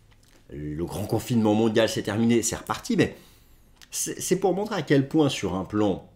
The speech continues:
euh, long terme, le prix de l'énergie est volatile. Et je voulais montrer ce graphique pour rappeler que l'envolée récente liée à la guerre en Ukraine est une sorte de paroxysme.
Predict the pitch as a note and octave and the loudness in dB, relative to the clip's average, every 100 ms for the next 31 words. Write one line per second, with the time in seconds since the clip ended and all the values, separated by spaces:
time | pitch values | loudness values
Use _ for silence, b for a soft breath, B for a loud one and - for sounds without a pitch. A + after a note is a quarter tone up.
0 | _ _ _ _ _ - - _ _ _ | _ _ _ _ _ -14 -14 _ _ _
1 | - D#2+ D#2 F2+ G#2 A2 A3+ G#3 F#2 D2 | -20 -16 -16 -10 -4 -2 0 0 -2 -6
2 | - _ _ _ _ - - G#2 D#2 E2 | -16 _ _ _ _ -20 -10 -8 -6 -4
3 | F#2 F#2+ D#3+ - E3 F#3+ - - C#2 G#2+ | -4 -4 -6 -2 0 -2 -4 -14 -4 4
4 | D#3 F#3+ - F#2 D#2 C#2 - _ _ b | 4 4 -2 -4 -6 -10 -18 _ _ b
5 | b b b b b b b - - _ | b b b b b b b -20 -20 _
6 | _ _ - F3+ C3+ B2+ D#3 G#3+ G3+ D#3+ | _ _ 0 2 4 4 2 4 4 4
7 | B2 G#2+ F#2 A2+ A#3+ A#3 A#2 A2 - C#3+ | 2 0 0 -4 -8 -6 -8 -6 -2 -2
8 | C#3 B2+ A#2 D#3 G3 D3 E3 B2 A#2 - | 0 0 4 4 6 6 6 6 2 2
9 | G#2 F2+ - - D#2+ D#2+ D#2 D2+ D#2 D#2+ | 0 -2 -8 -14 -8 -8 -6 -8 -8 -10
10 | D#2 D#3 D3+ A#2+ D#3+ D#3 A3+ - F#3+ A3 | -10 -10 -6 -4 -4 -4 -6 -2 -2 0
11 | G#3+ G#3 - C#4 - A2 | 0 0 0 0 0 -4